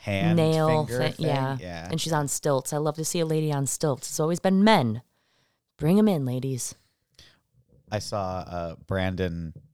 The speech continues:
Speaker 1: as Pennywise the other day.
Speaker 2: Mm-hmm.
Speaker 1: And so I get to the top of Higginson. And so they all, I'm looking down Higginson. They're looking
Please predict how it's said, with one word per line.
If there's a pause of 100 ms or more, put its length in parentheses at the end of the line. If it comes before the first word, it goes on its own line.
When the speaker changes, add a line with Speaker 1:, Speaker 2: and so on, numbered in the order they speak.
(100)
Speaker 1:
as
Pennywise
the
other
day. (140)
Speaker 2:
Mm-hmm. (260)
Speaker 1:
And
so
I
get
to
the
top
of
Higginson. (400)
And
so
they
all, (680)
I'm
looking
down
Higginson.
They're
looking